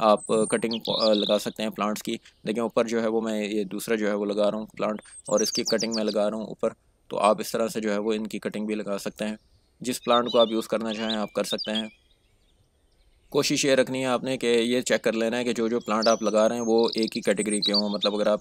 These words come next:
इंडोर प्लांट यूज़ कर रहे हैं तो इंडोर प्लांट होने चाहिए, आउटडोर नहीं होना चाहिए, क्योंकि अगर आप उसको इंडोर में रखेंगे और कोई आउटडोर वाला प्लांट भी आपने लगाया हुआ होगा तो वो ख़राब हो जाएगा। उसको आपने रोशनी उतनी ही देनी है जितनी आप उसको रिक्वायर्ड है।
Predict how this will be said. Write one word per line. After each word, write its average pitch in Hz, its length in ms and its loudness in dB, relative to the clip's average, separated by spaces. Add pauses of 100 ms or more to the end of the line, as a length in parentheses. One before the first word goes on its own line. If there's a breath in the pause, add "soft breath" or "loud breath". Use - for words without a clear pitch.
इंडोर 110 260 2
प्लांट 110 280 0
यूज़ 107 180 -2
कर 107 120 -2
रहे 107 100 -4
हैं 104 40 -4
तो 101 100 -4
इंडोर 101 240 -2
प्लांट 107 300 -2
होने 107 160 -4
चाहिए, 113 300 -6
आउटडोर 107 420 0
नहीं 107 180 -4
होना 107 160 -4
चाहिए, 113 340 -2 (300 loud breath)
क्योंकि 110 200 -2
अगर 110 160 4
आप 107 160 4
उसको 110 220 -2
इंडोर 110 260 2
में 113 120 0
रखेंगे 113 320 -2
और 110 160 4
कोई 110 340 0
आउटडोर 104 340 2
वाला 110 220 4
प्लांट 107 220 0
भी 110 80 0
आपने 107 220 0
लगाया 110 300 4
हुआ 107 120 6
होगा 107 200 2
तो 101 120 -2
वो 104 100 0
ख़राब 98 260 -2
हो 104 60 -4
जाएगा। 107 280 0 (460 soft breath)
उसको - 180 -4
आपने 107 460 0
रोशनी 98 320 -2
उतनी 107 220 -6
ही 110 60 -2
देनी 110 220 -2
है 110 100 -2
जितनी 104 280 -6
आप 98 140 -2
उसको 101 240 -4
रिक्वायर्ड 101 400 0
है। 110 120 -4